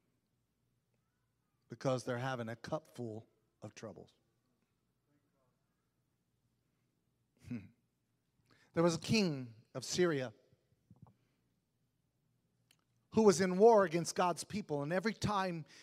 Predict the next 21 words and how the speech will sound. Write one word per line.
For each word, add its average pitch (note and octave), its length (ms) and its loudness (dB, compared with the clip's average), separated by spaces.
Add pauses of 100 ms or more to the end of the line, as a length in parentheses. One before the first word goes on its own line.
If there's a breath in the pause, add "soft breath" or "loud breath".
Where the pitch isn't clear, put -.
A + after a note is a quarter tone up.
he F#3+ 140 -2
would F3 180 2
lay G3 280 4
in F3+ 320 -2
wait G3+ 280 2
to - 140 -4
ambush F#3 720 -2 (160)
Israel, D3 500 -4 (320 loud breath)
God E3 300 2
warned F3 420 0
them C#3 220 -2
through D#3 200 -6
the D3 100 -4
prophet D#3+ 400 -4
Elijah C#3 640 -8 (240 soft breath)
not D3+ 280 -6
to C#3+ 80 -4
go B2+ 440 0 (320)
in B2 160 -4
that A#2+ 180 -6
direction. A#2 640 -6